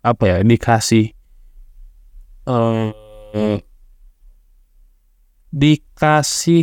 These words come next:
rasa lapar dalam tanda kutip, lapar dalam artian, eh, anjing ini harus bagus gitu, anjing ini harus oke gitu, tapi gue tuh emang tidak bisa untuk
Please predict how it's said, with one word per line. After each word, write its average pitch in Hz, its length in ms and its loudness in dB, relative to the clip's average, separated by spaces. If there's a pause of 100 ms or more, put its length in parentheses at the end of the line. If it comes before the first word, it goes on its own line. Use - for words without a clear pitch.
rasa 135 400 2
lapar 131 480 2
dalam 123 240 2
tanda 120 240 2
kutip, 113 320 -4
lapar 120 400 0
dalam 110 320 2
artian, 120 560 2 (560)
eh, 107 880 2 (680)
anjing 127 320 0
ini 135 80 4
harus 120 160 0
bagus 120 400 0
gitu, 98 240 -2 (720)
anjing - 240 -4
ini 143 80 2
harus 123 240 -2
oke 120 240 0
gitu, 120 400 0 (400)
tapi 170 400 -2 (800)
gue 175 160 2
tuh 226 240 0
emang 156 320 2
tidak 143 240 2
bisa 143 240 -2
untuk 139 320 -2